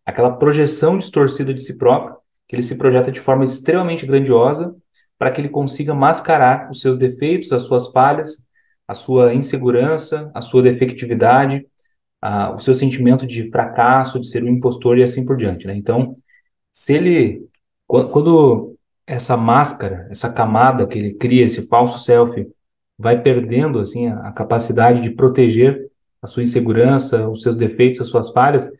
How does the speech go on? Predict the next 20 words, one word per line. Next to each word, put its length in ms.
ele 120
começa 560
a 80
entrar 180
em 100
pânico. 400
Ele 100
fica 240
extremamente 560
inseguro, 580
fica 240
desamparado, 760
ele 100
sofre, 600
ele 100
entra 160
em 20
depressão, 640
fica 180
melancólico, 680